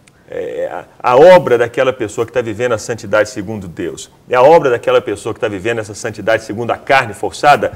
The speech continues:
à primeira vista elas parecem muito semelhantes. Mas se olhar fundo, se olhar a fonte, se perceber o que tá por detrás, aí então se nota que elas são diferentes. Uma é produzida por essa ação de Deus na vida da pessoa.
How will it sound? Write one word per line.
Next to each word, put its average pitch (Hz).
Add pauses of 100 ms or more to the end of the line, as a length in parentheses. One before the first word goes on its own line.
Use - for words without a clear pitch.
(140)
à -
primeira 202
vista 190
elas 185
parecem 180
muito 214
semelhantes. 190 (480)
Mas 185
se -
olhar 165
fundo, 156 (220)
se -
olhar 151
a 135
fonte, 156 (180)
se -
perceber 156
o 151
que -
tá 143
por 135
detrás, 123 (280)
aí 160
então 139
se 147
nota 107 (280)
que -
elas 78
são 98
diferentes. - (240)
Uma 156
é -
produzida 131
por 123
essa 123
ação 120
de 113
Deus 127
na 120
vida 107
da 110
pessoa. -